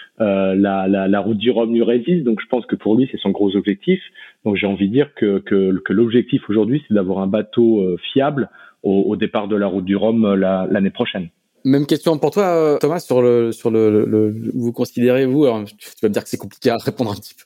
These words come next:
Speaker 2: <laughs> j'imagine un petit peu comme, comme Kevin, mais c'est quoi les, les,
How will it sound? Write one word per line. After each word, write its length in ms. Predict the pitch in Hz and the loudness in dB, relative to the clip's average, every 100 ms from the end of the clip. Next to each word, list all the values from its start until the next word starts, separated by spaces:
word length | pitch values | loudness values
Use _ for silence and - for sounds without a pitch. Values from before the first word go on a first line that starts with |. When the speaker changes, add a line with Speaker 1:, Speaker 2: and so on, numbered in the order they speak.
| - | -20
Speaker 2:
<laughs> 120 | - | -18
j'imagine 380 | - 123 131 135 | -2 2 2 2
un 60 | 123 | 0
petit 160 | - | -2
peu 100 | 123 | -2
comme, 260 | 127 120 117 - - - | 0 0 -2 -10 -20 -4
comme 180 | 127 | -4
Kevin, 300 | 123 143 185 | 0 0 0
mais 280 | 160 147 139 - - - | 2 6 4 4 -6 -6
c'est 160 | - | -4
quoi 180 | 135 180 | 2 4
les, 100 | 147 131 | 4 4
les, 320 | 123 120 117 | 4 4 0